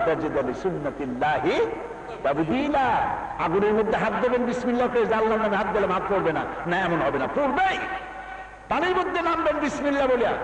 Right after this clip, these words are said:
যে "ভিজবো না, আল্লাহর নামে নামলাম", আপনি ভিজবেনই, শুধু ভিজবেন না, সাঁতার না জানলে মরবেন। বিসমিল্লাহ বলে পয়জন খাইলেন, মরবেনই। এগুলি হলো আল্লাহর সুন্নত।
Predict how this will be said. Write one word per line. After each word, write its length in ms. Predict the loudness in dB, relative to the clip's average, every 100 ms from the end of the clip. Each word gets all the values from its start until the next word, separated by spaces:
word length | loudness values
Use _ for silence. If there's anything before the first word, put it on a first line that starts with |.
| -6 -8 -12 -14 -6
যে 120 | -2
"ভিজবো 320 | 2 2 2 0
না, 120 | 2
আল্লাহর 280 | 2 2 0
নামে 180 | -2
নামলাম", 440 | -2 -4 -4 -4 -4
আপনি 180 | -2 0
ভিজবেনই, 460 | 0 0 0 0 -2 -2
শুধু 160 | 0
ভিজবেন 400 | 2 2 2 0
না, 180 | 0 0
সাঁতার 360 | 0 -2 0 0
না 160 | 0 0
জানলে 220 | 0 0
মরবেন। 460 | 2 2 2 0 -2 -6 -8 -10 -12 -12 -14 -16 -16 -18 -18 -18 -20 -20 -20 -20 -6 -2
বিসমিল্লাহ 460 | -2 0 2 2
বলে 160 | 2 2
পয়জন 320 | 2 2 2 0
খাইলেন, 340 | 0 2 2
মরবেনই। 520 | 2 2 2 0 0 -2 -4 -8 -12 -12 -6
এগুলি 240 | -4 2 2
হলো 120 | 2
আল্লাহর 220 | 2 0
সুন্নত। 420 | 0 -4 0 0